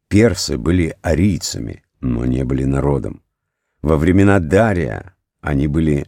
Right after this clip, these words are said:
народом, но без расы. А в эпоху сасанидов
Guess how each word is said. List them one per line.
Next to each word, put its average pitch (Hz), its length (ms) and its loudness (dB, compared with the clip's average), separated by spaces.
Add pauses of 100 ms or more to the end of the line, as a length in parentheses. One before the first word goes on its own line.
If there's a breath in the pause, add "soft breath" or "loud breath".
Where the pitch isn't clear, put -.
народом, 82 760 0
но 65 120 -4
без 64 240 -4
расы. 69 580 -4 (920)
А 127 120 0
в 95 120 2
эпоху 90 400 -2
сасанидов 87 840 -2